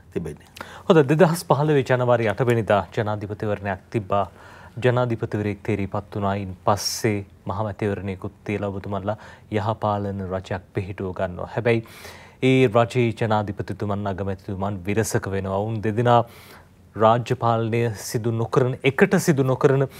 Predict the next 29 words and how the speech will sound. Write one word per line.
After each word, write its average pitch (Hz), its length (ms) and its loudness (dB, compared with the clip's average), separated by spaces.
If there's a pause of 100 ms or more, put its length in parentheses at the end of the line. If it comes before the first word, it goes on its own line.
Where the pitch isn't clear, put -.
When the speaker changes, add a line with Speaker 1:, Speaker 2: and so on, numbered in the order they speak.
(240)
Speaker 2:
තැනකට 123 380 4
ඇවිත් 110 300 0
තිබ 113 160 2
අවසානයේ, 107 680 0
අ, 95 340 -4 (120)
පාස්කු 107 400 0
ප්‍රහාරයේහි 101 640 -2
ප්‍රතිඵලයක් 101 540 -4 (100)
විදිහට 101 320 -4 (320)
සිදු 110 280 -2
වුණා 104 140 -2
කියන 101 220 -6
කාරණාව 98 460 -4 (140)
පැහැදිලි. 131 560 4
කෙසේ 180 280 4
වෙතත් 117 300 4
දැන් 104 200 4 (680)
මේ 123 280 0
ඇති 139 200 0
වෙලා 120 240 2
තියෙනෙත් 113 380 -2
කිසියම් 110 360 -2
ආකාරයක 107 480 -4
යහපාලනයකට 113 880 -2
සමාන 113 360 0
තත්ත්වයක්. - 560 0 (340)
ගෝඨාභය 117 420 4
රාජපක්ෂ 104 560 0
ජනාධිපතිතුමන්, 113 760 0